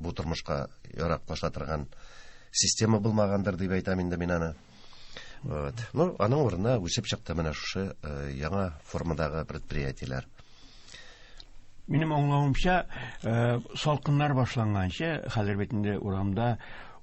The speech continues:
Speaker 2: ун градустан да салкынрак, э, тагылма техника ремонтланып бетте,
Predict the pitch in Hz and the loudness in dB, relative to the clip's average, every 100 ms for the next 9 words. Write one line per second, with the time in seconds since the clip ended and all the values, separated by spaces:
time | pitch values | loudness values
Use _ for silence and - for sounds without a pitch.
0 | - 156 139 139 135 - 135 127 123 - | -2 0 2 2 2 2 2 2 0 -2
1 | 120 104 123 120 117 - - - - - | -4 0 2 4 2 0 -8 -12 -14 -12
2 | - 117 110 107 92 - - - - - | -10 -2 0 0 -2 -8 -16 -18 -18 -16
3 | - 151 151 143 160 127 170 151 139 139 | -4 2 4 4 4 2 4 4 4 2
4 | 143 123 104 - - 139 143 131 143 135 | 4 2 2 -4 2 4 4 4 4 4
5 | 110 110 107 127 - 175 190 | 2 0 -2 -2 -2 0 0